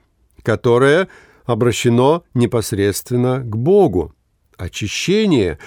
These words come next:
относится к действию, имеющему горизонтальную направленность. Значение этих слов следующее. «Когда Христос очищает нас от грехов,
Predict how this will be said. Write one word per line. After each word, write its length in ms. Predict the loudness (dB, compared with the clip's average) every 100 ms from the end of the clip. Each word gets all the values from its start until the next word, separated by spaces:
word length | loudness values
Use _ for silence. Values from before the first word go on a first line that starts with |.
| -10
относится 680 | -4 -2 0 0 0 -4 -4
к 100 | -4
действию, 800 | -2 -2 -2 -4 -6 -4 -2 -2
имеющему 960 | 0 2 2 2 0 -4 -4 0 0 -2 -6
горизонтальную 1200 | -2 0 2 2 2 0 0 2 2 2 0 0
направленность. 1120 | -2 -2 -2 0 -2 -4 -6 -8 -12 -16 -20 _ _ _ _ _ -20 -20 -12
Значение 600 | -2 0 0 0 2 2
этих 200 | 0 -4
слов 260 | -2 -2 -2
следующее. 800 | 0 0 0 -6 -8 -12 -12 -14 -20 _ _ _ _ _
«Когда 300 | -4 0 0
Христос 560 | 0 0 -2 0 0 0
очищает 680 | -4 -4 -2 2 2 2 0
нас 200 | -2 -2
от 140 | -4
грехов, 640 | -2 -4 0 0 0 -2